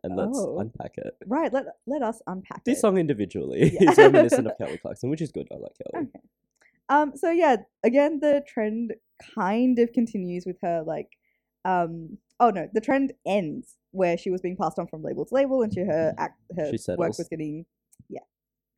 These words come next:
Speaker 2: getting dropped. Um, so she was finally signed to Capitol Records this time around and was introduced to the music market with the You're So Gay video, which, um, oh, the Wikipedia <laughs> quotes here saying,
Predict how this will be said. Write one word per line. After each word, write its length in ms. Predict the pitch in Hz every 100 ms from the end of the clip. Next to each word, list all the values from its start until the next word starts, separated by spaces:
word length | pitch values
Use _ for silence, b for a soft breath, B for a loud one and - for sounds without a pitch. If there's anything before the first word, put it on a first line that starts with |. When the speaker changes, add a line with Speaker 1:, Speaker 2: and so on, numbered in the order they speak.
| -
Speaker 2:
getting 180 | 160 156
dropped. 240 | 160 - B B B B -
Um, 260 | 262 262
so 260 | 254 277 269
she 340 | 269 285 277
was 180 | 277 285
finally 240 | 294 285 415
signed 260 | 320 285
to 120 | 285 247
Capitol 280 | 220 226
Records 480 | 190 170 180 170 - _ _ _ _
this 260 | 185 - _ _ -
time 180 | 156 - -
around 240 | 247 269 -
and 300 | 190 196 - b b
was 240 | 202 214 208
introduced 400 | 240 269 262 269
to 60 | 262
the 40 |
music 240 | 220 214 220
market 420 | 202 190 - 208 -
with 140 | 190 -
the 240 | 185 156 160
You're 160 | 170
So 200 | 170 190
Gay 300 | 180 160 160
video, 400 | 180 262 165 135 330 _ _ _
which, 340 | 202 226 - -
um, 320 | 208 208 208 190 -
oh, 220 | 208 165 - -
the 300 | 190 185 190 -
Wikipedia 500 | 233 - 349 339 339
<laughs> 20 |
quotes 300 | - 226 208
here 160 | 240 220
saying, 540 | 233 190 190 196 208